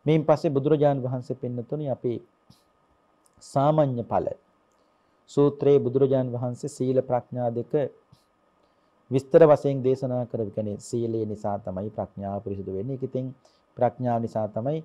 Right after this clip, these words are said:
ඒ කියන්නේ සී-, සමා-, දැන් සමහරුන්ගේ පින්නතුනි සීලය හොඳයිනේ. ඒ සීලය හොඳයි කියන ඇත්තෝ හිතන්න ඕනේ මගේ දැන් සීලය හොඳයි මං කරන්න ඕනේ ප්‍රඥා ප්‍රි-, මං දැන් ප්‍රඥා, සීලයෙන්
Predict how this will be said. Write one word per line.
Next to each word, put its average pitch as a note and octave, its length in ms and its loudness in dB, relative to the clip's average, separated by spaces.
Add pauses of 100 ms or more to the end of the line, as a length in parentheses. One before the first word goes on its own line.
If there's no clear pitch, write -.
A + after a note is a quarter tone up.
ඒ - 140 -6
කියන්නේ E3 160 0
සී-, C3+ 300 -2
සමා-, C#3 280 0
දැන් D#3 140 0
සමහරුන්ගේ D3 520 0
පින්නතුනි D3+ 380 -4
සීලය C#3+ 360 -2
හොඳයිනේ. D3 460 -6 (720)
ඒ C3+ 120 6
සීලය C#3+ 420 2
හොඳයි D3 300 2
කියන D3 180 -4
ඇත්තෝ D3+ 220 -2
හිතන්න D3 320 -4
ඕනේ F3 240 -2
මගේ C#3 200 0
දැන් C#3+ 140 -2
සීලය C#3 340 0
හොඳයි D#3+ 280 -2
මං C#3+ 200 -4
කරන්න D#3 280 -2
ඕනේ F#3+ 240 -4
ප්‍රඥා G3 400 -2
ප්‍රි-, C3+ 260 -6 (400)
මං D3 160 0
දැන් F#3+ 160 0
ප්‍රඥා, F#3 500 -2
සීලයෙන් E3+ 520 2